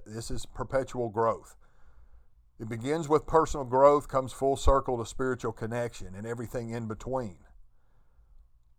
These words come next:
You know, personal growth, relationships, finances,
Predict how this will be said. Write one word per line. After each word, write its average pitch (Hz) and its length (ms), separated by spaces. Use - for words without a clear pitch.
You 117 60
know, 117 80
personal 143 440
growth, 120 420
relationships, 110 720
finances, 123 840